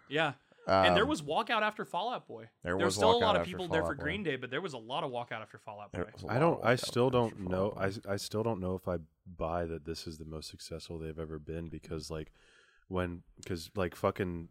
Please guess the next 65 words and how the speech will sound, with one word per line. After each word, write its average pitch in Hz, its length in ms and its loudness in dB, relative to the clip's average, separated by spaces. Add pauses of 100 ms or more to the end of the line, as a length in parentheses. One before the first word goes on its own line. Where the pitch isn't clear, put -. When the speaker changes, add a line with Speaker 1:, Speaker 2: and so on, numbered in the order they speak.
(120)
Speaker 3:
Centuries 90 680 -2
hit 82 300 -4 (240)
Speaker 1:
Mm-hmm. 135 160 -10 (180)
Speaker 3:
with 85 180 -6
America, 85 440 -2
when, 87 340 -4
like, 85 220 -4
that 87 220 0 (340)
whole 101 320 0
Speaker 1:
Mm-hmm. 90 80 -4
Speaker 3:
album, 90 400 0
like, 80 180 -6
Centuries 90 400 -4
and 90 100 -4
Uma 87 240 -4
Thurman 85 400 -4
were, 82 120 -4
like, 80 220 -6
both 82 260 -2
on 82 100 -6
the 78 100 -8
Hot 80 240 -8
one 78 120 -8
hundred. 78 460 -12
Speaker 1:
Oh, 262 200 4
sure, 160 400 -2
but - 160 -2
Speaker 2:
Yeah, 285 180 10
Speaker 1:
th-, 190 40 4
Speaker 2:
but 196 180 10
Speaker 1:
but - 80 0
this, 233 160 2
this 180 300 -2
is - 60 0
Speaker 2:
when, 156 140 6
Speaker 1:
measuring 165 380 8
two 160 160 -4
different 139 260 6
Speaker 2:
if, 135 60 -2
Speaker 1:
things, 165 120 4
Speaker 2:
if 151 100 2
you're 175 100 4
Speaker 1:
I - 20 0
Speaker 2:
talking 214 260 6 (100)
Speaker 1:
think, - 20 -2
yeah. 117 80 -4
Speaker 2:
ticket 120 360 2
sales, 78 640 -2 (140)
Speaker 1:
Yeah. 131 220 -2 (140)
Speaker 3:
Ticket 175 320 10
Speaker 2:
like, - 80 6
Speaker 3:
sales, 120 240 10
probably, 98 540 6
yeah, 85 280 4
Speaker 1:
That's 117 280 6
what 95 120 4
Speaker 3:
definitely - 40 6
Speaker 1:
I'm - 100 4
Speaker 3:
not. - 100 0
Speaker 1:
talking - 160 0
about, - 140 -4
'cause 131 100 0
if 131 60 4
Speaker 2:
Yeah, 110 240 6
Speaker 1:
we're, - 40 4